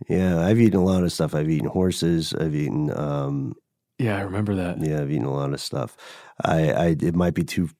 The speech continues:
Speaker 1: I might be too far gone, Matt, but it's not too late for you,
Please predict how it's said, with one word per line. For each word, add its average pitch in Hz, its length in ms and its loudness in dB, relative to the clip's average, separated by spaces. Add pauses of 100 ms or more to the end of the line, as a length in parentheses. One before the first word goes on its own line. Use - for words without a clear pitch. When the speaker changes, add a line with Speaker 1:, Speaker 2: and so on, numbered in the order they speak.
(120)
Speaker 1:
I 98 100 4
might 87 300 2
be 87 100 0
too - 200 -4
far 78 220 0
gone, 78 340 0
Matt, 76 220 0
but 101 120 2
it's 98 160 2
not 143 240 6
too 208 140 6
late 135 260 6
for 156 180 6
you, 139 400 8